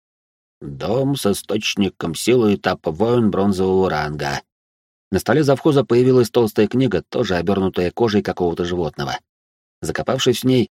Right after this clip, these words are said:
хозяин кабинета на какое-то время выпал из реальности, совершенно позабыв о том, что у него гости. Хотя, как мне казалось, ничего он не забыл, проверял на терпение.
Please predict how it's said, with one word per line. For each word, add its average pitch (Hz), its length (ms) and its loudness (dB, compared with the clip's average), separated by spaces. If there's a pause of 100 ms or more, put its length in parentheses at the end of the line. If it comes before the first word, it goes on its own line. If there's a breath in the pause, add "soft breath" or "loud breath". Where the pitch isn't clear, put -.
(360)
хозяин 139 400 0
кабинета 120 440 2
на 107 60 2
какое-то 107 380 2
время 113 240 2
выпал 107 240 2
из 95 180 -2
реальности, 101 600 -2 (260)
совершенно 85 500 -2
позабыв 95 360 0
о 92 80 0
том, 127 180 2
что 92 200 -2
у 92 40 2
него 95 260 2
гости. 73 420 -4 (520)
Хотя, - 300 -6
как - 180 -8
мне 123 120 2
казалось, 120 380 2
ничего 117 300 2
он 117 120 2
не 110 80 2
забыл, 117 380 2 (440)
проверял 151 380 2
на 113 100 2
терпение. 95 520 0